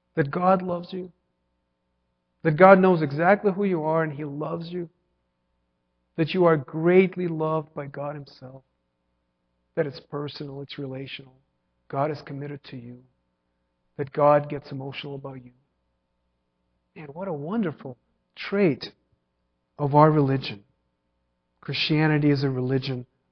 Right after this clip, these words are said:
of the heart. It's a religion of the heart. It's personal, and it's relational, and it's experiential, and it's mystical.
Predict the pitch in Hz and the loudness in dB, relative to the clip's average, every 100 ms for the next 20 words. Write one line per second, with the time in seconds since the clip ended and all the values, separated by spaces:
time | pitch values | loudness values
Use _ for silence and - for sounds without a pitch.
0 | 135 120 135 - - 127 - _ - _ | -18 -18 -16 -16 -10 -10 -10 _ -20 _
1 | _ _ _ _ _ _ _ _ _ 160 | _ _ _ _ _ _ _ _ _ -14
2 | 151 160 190 196 185 180 165 151 - 120 | -12 -8 -6 -6 -8 -10 -10 -14 -16 -20
3 | _ _ _ _ _ _ _ _ _ _ | _ _ _ _ _ _ _ _ _ _
4 | _ _ _ _ 175 185 - - 214 202 | _ _ _ _ -10 -10 -12 -10 -6 -6
5 | - 151 120 131 147 - 180 185 208 - | -8 -14 -14 -18 -16 -10 -4 2 2 0
6 | 151 143 156 151 165 - 196 190 196 214 | -8 -8 -8 -10 -14 -4 0 2 2 2
7 | 208 208 151 143 151 - 196 208 208 190 | 0 -2 -8 -8 -14 -8 -6 -6 -6 -10
8 | - 147 90 | -10 -14 -14